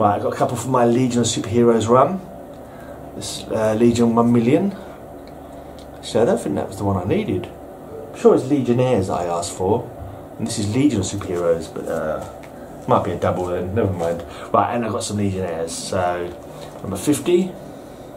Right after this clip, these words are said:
Uh, number forty-nine. Not far off finishing this run now.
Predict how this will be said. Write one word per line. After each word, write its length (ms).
Uh, 220
number 180
forty-nine. 600
Not 160
far 280
off 180
finishing 320
this 160
run 180
now. 320